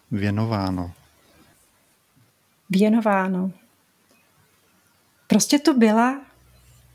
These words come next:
Speaker 2: prostě tu byl. Jak dobroty dětství,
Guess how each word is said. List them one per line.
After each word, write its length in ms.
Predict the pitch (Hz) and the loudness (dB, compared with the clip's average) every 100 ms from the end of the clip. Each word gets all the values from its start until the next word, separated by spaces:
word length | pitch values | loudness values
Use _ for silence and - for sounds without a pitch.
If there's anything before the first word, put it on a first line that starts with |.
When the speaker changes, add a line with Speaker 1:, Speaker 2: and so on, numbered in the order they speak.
| _ _ - | _ _ 2
Speaker 2:
prostě 340 | 208 - 233 | 2 4 0
tu 140 | 240 | 2
byl. 440 | 208 233 220 226 226 _ _ _ _ _ _ _ _ _ _ _ _ _ _ _ _ | 2 2 2 -2 -6 _ _ _ _ _ _ _ _ _ _ _ _ _ _ _ _
Jak 220 | 208 196 180 | 2 2 4
dobroty 420 | 214 269 277 196 | 2 2 0 0
dětství, 880 | 156 185 - - 233 233 240 247 | 0 -2 0 0 2 0 -2 -6